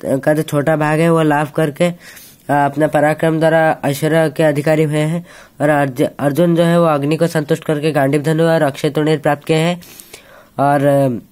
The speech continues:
मय दानव को श्री कृष्ण और अर्जुन, अ, रक्षा करने के कारण, अ, उन्होंने, अ, युधिष्ठिर को एक विशाल भवन निर्माण करके दिया।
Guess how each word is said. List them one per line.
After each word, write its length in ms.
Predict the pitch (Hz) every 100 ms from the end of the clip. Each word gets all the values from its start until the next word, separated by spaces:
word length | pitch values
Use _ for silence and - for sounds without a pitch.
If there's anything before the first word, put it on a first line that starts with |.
| _ _ _ - - -
मय 220 | 131 139
दानव 320 | 147 151 156 151
को 160 | 170
श्री 240 | 160 - 139
कृष्ण 300 | 151 143 160
और 140 | 160
अर्जुन, 360 | 143 135 160 156
अ, 40 | - - _ 135 143 143 143
रक्षा 220 | 143 - 151
करने 220 | 156 156
के 120 | 151
कारण, 320 | 151 156 165
अ, 60 | 151 139 143 139 143
उन्होंने, 400 | 151 160 160 147 - - - -
अ, 140 | 135 143
युधिष्ठिर 480 | 147 147 156 160
को 100 | 139
एक 100 | 160
विशाल 340 | 147 139 156 151
भवन 260 | 143 147
निर्माण 400 | 151 151 151 147
करके 300 | 147 147 143
दिया। 260 | 139 156